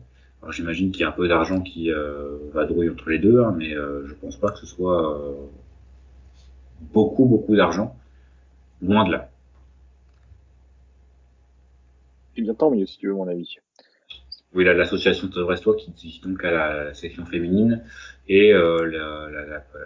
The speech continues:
Speaker 1: l'école de foot et la préformation du Stade Brestois. Voilà. Et ensuite, le club
Speaker 2: Qui
Speaker 1: professionnel.
Speaker 2: Préformation qui s'est plutôt bien comportée cette année, d'ailleurs.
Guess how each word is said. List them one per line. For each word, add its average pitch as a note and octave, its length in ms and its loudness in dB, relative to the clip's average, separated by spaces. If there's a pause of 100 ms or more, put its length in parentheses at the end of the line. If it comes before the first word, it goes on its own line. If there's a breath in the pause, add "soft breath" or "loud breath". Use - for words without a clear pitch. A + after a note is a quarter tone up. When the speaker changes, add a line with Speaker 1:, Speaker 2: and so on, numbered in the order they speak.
(120)
Speaker 1:
l'école F2+ 360 2
de F#2+ 100 0
foot - 320 -8
et F#2+ 80 -4
la G2 100 2
préformation F#2+ 680 -4 (180)
du D#2+ 200 -18 (100)
Stade E2 240 -8
Brestois. - 280 -14 (340)
Voilà. - 160 -20 (500)
Et - 40 -16
ensuite, F2+ 280 -8
le D#2+ 160 -2
club - 180 -6
Speaker 2:
Qui A#2+ 140 6
Speaker 1:
professionnel. F2 580 0 (460 soft breath)
Speaker 2:
Préformation B2 480 4
qui - 120 -6
s'est A#2 120 2
plutôt A#2 240 2
bien A2 160 4
comportée G#2+ 400 -2
cette - 160 -6
année, G#2 160 -2
d'ailleurs. - 280 -10